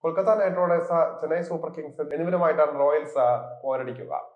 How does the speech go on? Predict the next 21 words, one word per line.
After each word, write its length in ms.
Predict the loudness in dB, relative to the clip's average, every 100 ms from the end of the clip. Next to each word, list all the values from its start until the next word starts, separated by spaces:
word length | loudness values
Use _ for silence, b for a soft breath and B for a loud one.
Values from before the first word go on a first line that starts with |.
| -6
പഞ്ചാബ് 380 | 4 4 4
കിങ്സിന്റെ 340 | 0 -6 -4 0
രണ്ട് 280 | 0 0 -2
ഹോം 260 | 0 0
മത്സരങ്ങൾക്കാണ് 760 | 0 -4 -6 -6 -4 -2 -4 -4
ധരംശാല 460 | -6 -4 -4 -4
വേദിയാകുന്നത്. 760 | -4 -8 -6 -6 -6 -8 -12 -16 _ _ _ _ -4
അവസാനത്തെ 600 | -4 -2 -4 -2 0 0
ഐ 120 | 0
പി 100 | -4
എൽ 120 | -8
സീസണിലെ 500 | -6 -8 -6 -4 -2
രണ്ടാം 380 | -2 0 -2 0 2
ക്വാളിഫയറിന്റെ 720 | 2 2 0 0 -2 -4 -6
റീപ്ലേ 400 | -6 -8 -6 -6
കൂടിയാണ് 600 | -6 -8 -6 -4 -6 -8
ഇത്തവണ 400 | -12 -12 -10 -8
ആദ്യ 280 | -10 -10 -10
ദിനം 240 | -10 -10
തന്നെ 340 | -12 -10 -12 -12
നടക്കാനിരിക്കുന്നത്. 760 | -12 -10 -10 -10 -12 -14 -14